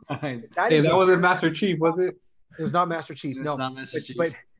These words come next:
Speaker 2: but that was a, that's a very, very fascinating question, and I think we're gonna have to revisit that in the future.
Speaker 1: Yeah.
Speaker 2: Uh, what do we make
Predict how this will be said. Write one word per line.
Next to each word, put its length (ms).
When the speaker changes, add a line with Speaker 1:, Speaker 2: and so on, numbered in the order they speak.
Speaker 2:
but 140
that 180
was 160
a, 160
that's 260
a 100
very, 560
very 200
fascinating 520
question, 420
and 100
I 80
think 220
we're 100
gonna 140
have 120
to 80
revisit 380
that 220
in 100
the 80
future. 480
Speaker 1:
Yeah. 200
Speaker 2:
Uh, 400
what 360
do 100
we 140
make 360